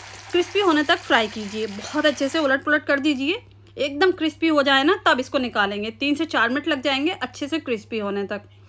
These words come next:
ये देखिए बहुत अच्छा कलर आ गया, कोटिंग देख सकते हैं आप, बिल्कुल भी नहीं निकली है।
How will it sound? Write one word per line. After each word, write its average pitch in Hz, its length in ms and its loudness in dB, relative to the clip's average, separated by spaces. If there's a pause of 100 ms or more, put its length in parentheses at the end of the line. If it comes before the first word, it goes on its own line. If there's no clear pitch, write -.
(260)
ये 247 100 2
देखिए 240 240 0
बहुत 226 280 -2
अच्छा 277 200 0
कलर 294 280 2
आ 311 120 4
गया, 320 220 2
कोटिंग 302 360 2
देख 311 140 2
सकते 330 260 -2
हैं 339 80 4
आप, 359 100 4
बिल्कुल 254 420 2
भी 359 100 4
नहीं 269 260 4
निकली 262 360 -2
है। 392 120 2